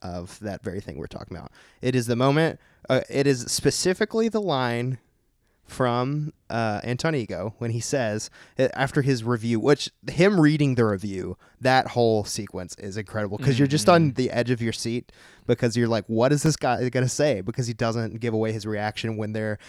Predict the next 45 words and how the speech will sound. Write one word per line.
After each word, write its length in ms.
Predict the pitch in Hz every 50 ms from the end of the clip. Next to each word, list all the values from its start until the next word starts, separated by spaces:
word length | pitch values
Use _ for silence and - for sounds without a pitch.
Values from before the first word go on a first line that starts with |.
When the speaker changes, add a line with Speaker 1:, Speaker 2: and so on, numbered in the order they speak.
| - - _
Speaker 1:
explaining 600 | - - - - - 113 113 110 107 107 110 113
the 100 | 113 104
rat 260 | 101 101 104 - -
thing 160 | - 110 104
to 200 | - - 117 104
him, 280 | 104 113 117 113 113 117 - - - - - -
and 160 | - 120 117 120
it, 140 | 110 - -
and 240 | 117 117 110 107 - _ _ _ - - -
it's 200 | - 120 113 -
not 200 | 123 120 107 110 107
really 180 | 120 113 113
clear 180 | - 165 139 120
Speaker 2:
Right. 120 | 110 101 101
Speaker 1:
what's 120 | 107 -
happening 380 | - 110 110 - 110 107 110 110
during 280 | 110 110 107 113 110
the 80 | 107 104
review. 300 | 98 92 104 101 110 117 - - - - -
And 160 | - 127 127
when 120 | 131 131
he 80 | 139 127
gets 260 | 120 135 143 - -
to 80 | - 196
the 100 | 185 202
point 280 | - - 185 180 -
in 80 | 123 139
the 100 | 135 135
review 260 | 127 123 113 117 117
where 140 | 110 110 110
he 60 | 117
says, 280 | 110 - 120 107 104 -
"Who 160 | 120 131 131
is, 140 | 135 139 127
in 120 | 127 120
my 180 | 117 123 151 202
opinion, 560 | 240 247 - - 196 165 151 139 127 123 120
nothing 360 | 131 151 170 - 220 208 196
less 380 | 170 139 120 120 - - - -
than 220 | - 117 117 117
the 80 | 110 110
finest 480 | - - 151 151 156 160 160 160 -
chef 320 | - - 127 113 110 - - -
in 140 | 113 113
Paris," 600 | 107 - 117 98 85 76 85 - - - - -